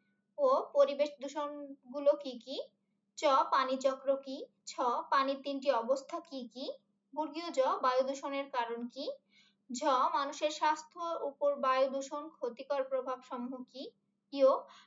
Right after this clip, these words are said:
মানুষ কিভাবে বায়ুকে দৈনন্দিন জীবনে ব্যবহার করে? বর্গীয় জ, বর্ণনামূলক প্রশ্নের উত্তর দাও যে কোনো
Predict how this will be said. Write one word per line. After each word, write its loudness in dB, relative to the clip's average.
মানুষ -2
কিভাবে -2
বায়ুকে 2
দৈনন্দিন -2
জীবনে -4
ব্যবহার -2
করে? -14
বর্গীয় 0
জ, 6
বর্ণনামূলক 0
প্রশ্নের 0
উত্তর -2
দাও 0
যে 0
কোনো -6